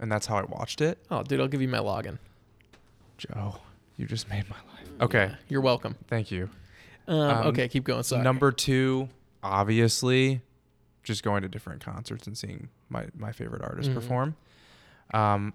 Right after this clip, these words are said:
Speaker 1: I love, like we talked about last time, the intimate venues, the, the smaller venues.
Speaker 2: Mm-hmm.
Speaker 1: The w-, the only venue that I've gone to where it's in a, an actual stadium type feel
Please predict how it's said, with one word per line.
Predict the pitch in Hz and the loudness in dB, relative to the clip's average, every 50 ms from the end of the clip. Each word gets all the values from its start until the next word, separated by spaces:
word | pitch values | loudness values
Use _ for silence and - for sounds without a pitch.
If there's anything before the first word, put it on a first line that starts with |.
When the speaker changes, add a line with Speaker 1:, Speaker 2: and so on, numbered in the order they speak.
| - | 4
Speaker 1:
I | - 123 127 | 6 6 6
love, | 117 110 110 110 113 113 107 - - | 6 4 4 4 4 2 0 -2 -2
like | 113 110 - | -2 -2 -2
we | 117 | -2
talked | - 113 107 107 - | 0 0 0 0 0
about | - 101 | -2 -2
last | 101 101 101 - | 0 0 -2 0
time, | 110 110 104 | -2 -4 -4
the | 104 92 | -2 -4
intimate | 101 101 - - 110 107 101 | -4 -4 -4 -4 -4 -4 -2
venues, | 101 110 107 110 110 113 117 110 110 | 0 0 2 2 0 -2 -2 -2 -4
the, | 113 101 - - | -6 -8 -8 -6
the | - 107 | -6 -6
smaller | - - 107 101 104 104 | -4 -2 0 0 0 2
venues. | 104 107 110 113 113 117 117 - - - | 2 0 0 0 -2 -2 -4 -6 -8 -8
Speaker 2:
Mm-hmm. | 147 143 131 135 123 123 - - - - | -6 -4 -4 -4 -6 -8 -12 -8 2 4
Speaker 1:
The | 127 117 | 4 4
w-, | 110 107 107 117 - 117 117 | 4 2 -2 -2 -2 -2 -2
the | - 123 - | -2 -4 -2
only | - 104 110 117 120 131 139 143 147 147 | -2 0 0 0 2 2 2 2 2 0
venue | 135 110 117 104 110 113 117 123 | 0 2 2 2 2 2 0 0
that | 120 110 104 | 2 2 4
I've | 101 104 107 110 | 4 2 2 0
gone | - 101 104 104 104 | -2 -2 -2 -2 -2
to | - - 131 135 147 156 170 160 151 _ _ _ _ - | -2 -2 -2 -2 -2 -4 -4 -8 -10 _ _ _ _ -8
where | - 110 113 110 | -2 2 4 4
it's | 110 107 - | 4 2 0
in | - 104 110 107 104 104 101 | -4 -4 -4 -4 -4 -4 -4
a, | 101 101 101 101 | -4 -2 -2 -2
an | 101 101 | -2 -2
actual | 101 101 101 101 - 117 107 104 | -2 -2 -2 -2 -4 -6 -6 -4
stadium | - - - - - 101 95 98 104 110 120 123 131 131 | -4 -4 -4 -4 -6 -6 -8 -6 -6 -4 -4 -4 -4 -2
type | - 135 131 139 135 | 2 2 2 2 0
feel | - - - 139 147 151 156 160 156 147 | 0 2 4 6 6 6 6 4 2 -4